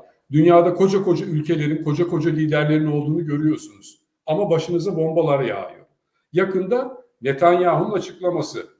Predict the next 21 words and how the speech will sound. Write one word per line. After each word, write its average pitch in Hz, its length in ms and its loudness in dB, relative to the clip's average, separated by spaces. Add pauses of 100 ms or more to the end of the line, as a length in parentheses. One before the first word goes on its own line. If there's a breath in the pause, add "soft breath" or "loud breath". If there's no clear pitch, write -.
(300)
rehine, 170 280 2
e, 127 500 0
anlaşması 131 680 -6
olsa 113 360 -8
da 160 140 -4
ne 180 100 0
olursa 151 420 0
olsun 117 280 -4
saldıracağız 165 720 0
Refah'a. 101 340 -10 (280)
Sami 180 380 2
abi 156 160 2
şunu 185 220 -4
yapasın 123 460 -4
geliyor 110 300 -4
gerçekten. 123 580 -4
İçimden 165 440 -6
bir 170 80 -8
taraf 143 360 -2
diyor 196 180 -4
ki, - 280 -14